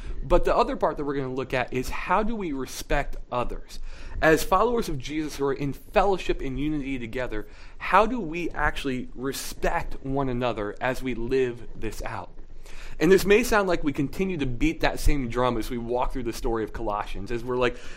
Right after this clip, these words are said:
"Hey, we're, we're to be, you know, honoring Christ, we're to be honoring one another, we're to be in fellowship and engaged in unity."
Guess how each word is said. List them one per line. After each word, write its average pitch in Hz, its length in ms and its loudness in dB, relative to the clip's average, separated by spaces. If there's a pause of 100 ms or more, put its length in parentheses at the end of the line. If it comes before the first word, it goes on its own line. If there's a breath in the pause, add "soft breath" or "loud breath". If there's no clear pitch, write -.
(100)
"Hey, 147 200 8
we're, 147 320 2
we're 143 180 -2
to 151 80 -2
be, 139 320 0
you 123 140 -6
know, 117 240 -2
honoring 135 440 0
Christ, 127 400 0
we're 117 60 -6
to 117 40 -4
be 117 120 -4
honoring 143 420 0
one 135 100 -4
another, 131 300 -2
we're 104 140 -6
to 107 40 -6
be 117 140 -4
in 127 80 -4
fellowship 147 500 0
and 123 100 -4
engaged 120 360 0
in 113 100 -4
unity." 139 380 -2